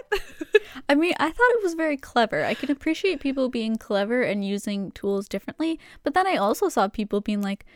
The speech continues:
Speaker 2: "What? You don't already, you haven't already been doing this for years?" And I was like,
Speaker 1: What?
Speaker 2: "What?"
Speaker 1: Wait, this is a normal thing to do?
Speaker 2: S-, for some people.
Speaker 1: So wait, wait, wait, wait. Okay.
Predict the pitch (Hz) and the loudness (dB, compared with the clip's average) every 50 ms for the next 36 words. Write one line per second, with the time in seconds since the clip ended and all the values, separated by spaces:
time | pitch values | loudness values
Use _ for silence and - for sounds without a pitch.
0 | _ _ _ - 165 165 175 196 156 - - 185 202 226 262 294 311 294 294 294 | _ _ _ -6 -4 0 0 0 0 0 -2 -2 0 0 2 4 4 4 4 4
1 | 285 262 - - 254 190 190 233 254 277 285 294 311 311 285 - 277 233 196 - | 2 0 -2 -2 -2 -2 0 2 2 4 4 4 4 2 2 4 4 4 4 0
2 | - - 214 247 285 294 294 - - - - 233 220 208 196 170 165 170 190 254 | -2 0 2 4 4 4 2 0 -6 -2 0 0 2 2 0 -2 -2 -2 0 0
3 | 302 330 311 - 233 214 208 202 202 196 320 403 - - 165 151 180 - 508 605 | 0 -2 0 0 0 0 2 2 4 4 4 4 2 -2 0 2 4 6 4 4
4 | - _ _ _ _ _ _ _ _ _ _ - - - - - - - - 294 | 2 _ _ _ _ _ _ _ _ _ _ -20 -20 -20 -20 -20 -18 0 4 4
5 | 302 208 226 247 285 302 320 359 311 285 220 208 220 247 294 320 359 302 262 247 | 4 6 6 4 6 6 4 6 6 8 8 6 6 6 4 4 2 0 0 0
6 | 226 - 180 180 - 466 523 - _ _ _ _ _ - - - - - - - | -2 -2 -2 0 0 0 -2 -4 _ _ _ _ _ -12 -10 -10 -10 -12 -4 -2
7 | 277 269 - - 233 233 269 311 - 285 392 - - 190 175 175 - 254 - - | -2 -2 0 2 2 2 2 2 2 2 2 2 2 0 -2 -2 -2 -6 -10 -14
8 | - - - - - - 381 302 302 294 285 285 269 247 233 226 220 208 196 143 | -14 -14 -14 -6 0 4 4 6 6 8 8 8 8 6 4 2 0 -2 -4 -6
9 | 98 - - - - - - - - - _ 330 285 214 190 - | -8 -10 -14 -18 -20 -20 -20 -20 -20 -8 _ 2 2 2 0 -2